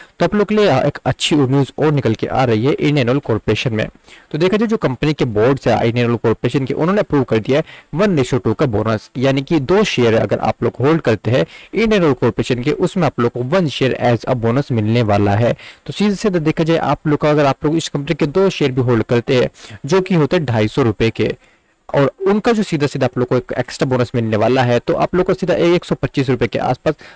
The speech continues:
profit कर दिया है Indian, Indian Oil Corporation ने। लेकिन जब भी कोई company bonus allow, allow, allow करती है तो उस साल आप लोग को उस time के लिए, थोड़ी time के लिए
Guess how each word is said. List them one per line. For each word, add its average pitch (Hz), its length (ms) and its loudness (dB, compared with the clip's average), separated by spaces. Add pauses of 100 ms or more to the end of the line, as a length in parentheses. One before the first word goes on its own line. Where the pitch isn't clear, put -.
(100)
profit 180 360 0
कर 131 200 0
दिया 117 200 2
है 151 180 2
Indian, 139 420 0
Indian 139 320 0
Oil 131 140 2
Corporation 120 560 0
ने। 107 120 0 (440)
लेकिन 190 300 2
जब 135 180 0
भी 185 60 2
कोई 190 120 4
company 165 280 -2
bonus 123 340 2
allow, 127 240 2
allow, 120 360 2 (140)
allow 120 300 2
करती 123 340 0
है 147 240 2 (340)
तो - 80 -4
उस 233 260 -2
साल 170 260 2
आप 143 240 -4
लोग 147 100 0
को 160 120 -4
उस - 220 -6
time 131 220 0
के 110 60 0
लिए, 131 120 2
थोड़ी 240 320 0
time 156 240 0
के 120 80 -2
लिए 113 140 2